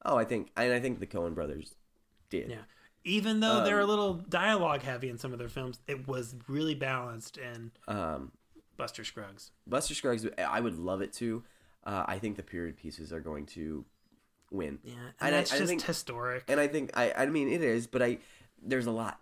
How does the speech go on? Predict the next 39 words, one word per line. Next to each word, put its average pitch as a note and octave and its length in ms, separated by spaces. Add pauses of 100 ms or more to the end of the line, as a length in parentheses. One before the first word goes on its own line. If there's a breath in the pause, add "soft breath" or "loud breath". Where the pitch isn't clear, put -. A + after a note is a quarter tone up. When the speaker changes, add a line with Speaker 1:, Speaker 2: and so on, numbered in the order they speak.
Speaker 1:
there's A2+ 200
a A2+ 40
lot G2+ 260
to G#2+ 40
be F#2+ 120
said E2+ 220
about E2 300
that. D2+ 220
Like, G2 300
Speaker 2:
That's - 200
true. G#2+ 240
Speaker 1:
I A2 100
mean, G#2 400 (380)
I - 20
mean, A#2 220
just A#2 200
the, G#2+ 120
the, G2+ 280
the F#2 320
amount G2+ 440
of F2+ 120
work F2+ 220
that E2+ 160
goes F2+ 240
into F2 600
Speaker 2:
Someone G3+ 560
killed F3 280
Speaker 1:
recreating. E3+ 260
Speaker 2:
eight F#3+ 60
lions E3 480
to - 120
make C3+ 200
that B2 200
wig B2+ 220
that - 120
that B2 180
man A#2+ 240
is A#2+ 120
wearing. A2+ 340